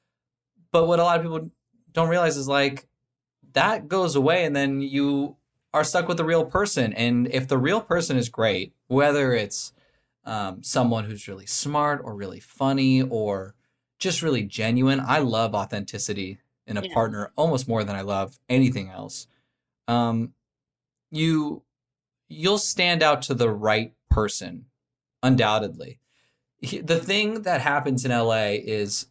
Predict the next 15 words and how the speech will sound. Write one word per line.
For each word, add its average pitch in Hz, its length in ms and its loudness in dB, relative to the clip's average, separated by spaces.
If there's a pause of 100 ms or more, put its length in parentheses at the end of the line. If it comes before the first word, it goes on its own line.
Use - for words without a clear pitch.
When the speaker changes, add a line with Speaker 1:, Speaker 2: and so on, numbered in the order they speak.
Speaker 1:
and 127 80 2
it 127 120 2
happens 151 340 -2
with 113 100 -4
men 117 260 0
and 117 280 -4
women, 104 380 -6
they 131 160 2
come 156 380 0
to 165 120 0
L 117 200 0
A 101 200 0
looking 110 440 -2
for 104 540 0
something 107 640 -4